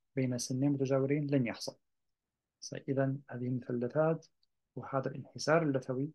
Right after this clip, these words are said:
لن يحصل إذا كان المسافة ما بين سن-، نقطة تماس سنين متجاورين والعظم خمسة ميلي أو أقل. إذا كان ستة ميلي فهناك نسبة تقريبا خمسين بالمية تشكل هذه ال-، ال-،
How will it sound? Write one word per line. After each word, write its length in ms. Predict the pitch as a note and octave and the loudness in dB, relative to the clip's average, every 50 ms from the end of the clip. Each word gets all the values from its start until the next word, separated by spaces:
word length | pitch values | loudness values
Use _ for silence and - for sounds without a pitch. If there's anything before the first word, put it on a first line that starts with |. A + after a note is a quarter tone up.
| _ _ _ _ _ _ - | _ _ _ _ _ _ -2
لن 160 | E3 E3 D#3 | 0 0 0
يحصل 300 | C#3+ - - - C#3+ C#3 | 0 -2 -2 -2 -2 -2
إذا 160 | C#3+ B2 A#2+ | -2 -4 -6
كان 380 | A#2+ - - D3 C#3+ C3+ B2+ - | -8 -4 -4 -2 -2 -2 -2 -4
المسافة 680 | C#3 B2+ A#2+ A#2 A#2+ A#2+ - - C#3+ C#3 C3 - - B2 | -4 -6 -6 -6 -6 -8 -6 -4 -4 -4 -4 -4 -6 -8
ما 200 | A#2 A#2 A#2 A2+ | -8 -8 -8 -4
بين 340 | A#2 C3+ C#3 C3 A#2+ A#2 A2+ | 0 0 0 0 0 -4 -6
سن-، 640 | - - - A#2+ A#2 A#2 C3 C#3+ C3 A#2+ A#2 A2+ A#2+ B2 | -8 -6 -6 -4 -4 -4 -6 -6 -6 -8 -8 -8 -8 -8
نقطة 220 | B2+ - - C#3 | -8 -2 -2 -2
تماس 320 | C#3 - C3 B2+ C3 B2 - | -2 0 -2 -2 -2 -2 -4
سنين 260 | - - B2 C3 C3+ | -6 -6 -4 -4 -2
متجاورين 680 | C3+ B2 B2+ A#2 B2 A#2+ A#2+ A#2 A#2 A2+ A2 G#2+ G#2+ A2+ | -2 -2 -4 -4 -4 -4 -4 -2 -2 -2 -2 -4 -6 -6
والعظم 1040 | A#2+ A#2 A#2 - - A#2 G#2+ G#2+ G#2 G#2+ G#2+ G#2+ G#2 G#2 G#2 B2+ C#3 D#3 F#3 G#3 A#3 - _ _ _ _ _ _ _ _ _ _ _ _ _ _ _ | -6 -6 -6 -6 -10 -12 -12 -12 -14 -16 -16 -16 -14 -2 0 2 4 4 4 2 2 -2 _ _ _ _ _ _ _ _ _ _ _ _ _ _ _
خمسة 400 | - - D#3+ D#3 C#3 - - C#3+ | -6 -2 0 0 0 2 0 0
ميلي 180 | C#3+ C#3+ C#3 C#3 | 0 0 0 -2
أو 120 | - - | -4 -4
أقل. 200 | - - - - - _ _ _ _ _ _ _ _ _ _ _ _ _ _ _ _ _ _ - | -6 -8 -12 -12 -12 _ _ _ _ _ _ _ _ _ _ _ _ _ _ _ _ _ _ -4
إذا 80 | B2 C3 | -4 -2
كان 220 | - F#3 F#3+ F3 | 0 0 0 0
ستة 300 | D#3+ - A#3+ - - D#3+ | 2 0 0 0 0 0
ميلي 320 | C#3+ C3 A#2+ A2+ A#2 A#2+ | 0 0 0 -2 -4 -6
فهناك 400 | B2 - A#2+ B2 C#3 D#3 D#3 - | -6 -6 -4 -2 -2 -2 0 -2
نسبة 260 | E3 D#3+ - - D#3+ - - _ _ _ _ _ | -2 -2 -2 -2 -4 -4 -6 _ _ _ _ _
تقريبا 500 | - - - - - F#3+ G3 F3 F3 E3 D3 | -8 -8 -8 -6 -6 -4 -4 -2 -2 -4 -4
خمسين 480 | - - D3+ C#3 C#3 - - A#3 A#3 F#3+ | -4 -4 -4 -4 -2 2 6 6 6 6
بالمية 280 | D#3 D3 C#3 C3 A#2+ | 6 4 2 2 2
تشكل 420 | A#2+ - - B2+ - - - A2+ G2+ | 0 -2 -6 -6 -6 -6 -6 -6 -4
هذه 200 | G#2+ A#2+ A#2 A2+ A2+ | -6 -8 -8 -8 -10
ال-، 300 | B2+ B2+ A#2 A#2 C3+ C3+ | -10 -10 -10 -10 -8 -10
ال-، 460 | B2 G#2+ G#2+ G#2+ G#2+ G#2+ G#2 G#2+ | -10 -12 -12 -14 -14 -16 -16 -16